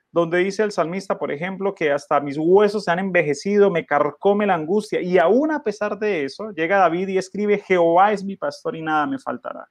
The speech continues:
Es decir, cuando nosotros vamos a la Escritura,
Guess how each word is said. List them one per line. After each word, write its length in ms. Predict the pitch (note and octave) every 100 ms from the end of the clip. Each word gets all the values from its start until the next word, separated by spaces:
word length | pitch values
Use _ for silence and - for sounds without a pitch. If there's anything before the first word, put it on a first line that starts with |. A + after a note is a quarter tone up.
| _ _ -
Es 200 | E3+ F#3+
decir, 360 | G3+ G3+ G3 F3
cuando 240 | D3 C#3
nosotros 340 | C3+ C#3 G3+ G3
vamos 340 | G3 G3+ G3
a 60 | E3
la 80 |
Escritura, 640 | D3+ - C#3+ C#3+ G3+ D#3+